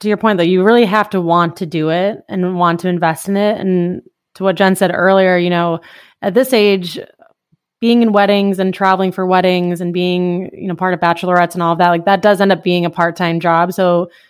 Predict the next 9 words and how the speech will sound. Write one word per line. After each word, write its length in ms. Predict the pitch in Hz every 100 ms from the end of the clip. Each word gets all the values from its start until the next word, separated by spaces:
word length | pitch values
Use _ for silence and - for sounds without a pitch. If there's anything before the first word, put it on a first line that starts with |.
| _
your 160 | 220 214
weekend, 420 | 220 240 294 247
your 140 | 226 226
weekends 280 | 262 277 240
end 120 | 220
up 100 | 208
getting 220 | 202 196
very 220 | 185 185
limited. 640 | 165 156 170 185 208 220 247